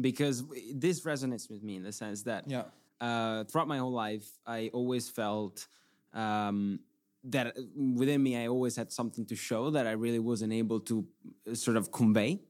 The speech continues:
Speaker 1: I
Speaker 2: Yeah.
Speaker 1: n-, were nev-, was never able to show to the world anything. I mean, I just kept it within myself. Uh, and finally, you know, you have a world of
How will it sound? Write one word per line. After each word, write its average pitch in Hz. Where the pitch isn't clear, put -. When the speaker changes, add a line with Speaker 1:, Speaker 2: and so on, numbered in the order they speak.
Speaker 1:
I 113
Speaker 2:
Yeah. 117
Speaker 1:
n-, 120
were 127
nev-, 131
was 131
never 135
able 123
to 123
show 120
to 110
the 120
world 107
anything. 113
I 143
mean, 147
I 147
just 147
kept 180
it -
within 131
myself. 117
Uh, 120
and 127
finally, 143
you 143
know, 117
you 123
have 120
a 120
world 123
of 107